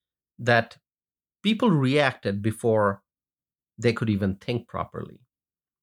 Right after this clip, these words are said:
And average income people in countries around the world, and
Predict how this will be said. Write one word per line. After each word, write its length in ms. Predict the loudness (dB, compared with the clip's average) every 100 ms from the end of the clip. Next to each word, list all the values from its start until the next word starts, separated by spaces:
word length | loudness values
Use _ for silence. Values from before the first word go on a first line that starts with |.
| _ _ _ _ _ 0
And 380 | 2 2 0 0
average 500 | 0 2 4 2 0
income 380 | -2 0 0 -2
people 500 | -2 -6 -6 -12 -14 _ _ _ -4
in 140 | -2
countries 460 | 2 0 2 -2 2
around 260 | 2 2 0
the 100 | -2
world, 400 | -4 -10 -14 -4
and 260 | 0 0